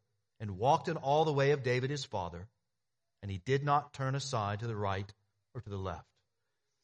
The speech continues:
And so the flair is in that walking in all the way of David his father. That should kind of raise our eyebrows a bit.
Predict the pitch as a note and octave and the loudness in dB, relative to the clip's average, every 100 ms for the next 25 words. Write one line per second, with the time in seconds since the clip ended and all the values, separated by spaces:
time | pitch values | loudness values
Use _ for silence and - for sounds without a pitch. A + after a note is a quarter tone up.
0 | _ _ _ _ - G#2 C3 C3 - E3+ | _ _ _ _ -10 -6 -4 -4 4 8
1 | G#3 F3 C#3+ C3 C#3+ C#3+ C3+ G2 A2+ D3 | 10 10 8 4 4 4 4 -2 2 6
2 | D#3+ E3+ D#3 D3+ D3 D3+ C#3+ C#3 C#3 C#3 | 6 2 0 4 6 6 6 6 6 6
3 | A2+ B2+ A#2+ A2+ - - E3 B2+ F2+ A#2 | 4 2 2 -2 -2 8 10 8 6 0
4 | C#3+ - C#3 E3 D3 C#3 _ B2 D3+ E3+ | 0 -2 0 4 2 0 _ 2 8 10
5 | E3+ D#3+ D#3 E3 F#3+ D#3+ C#3+ A#2 G#2 - | 10 8 8 8 8 10 8 6 2 -2
6 | F#2+ - | -4 -6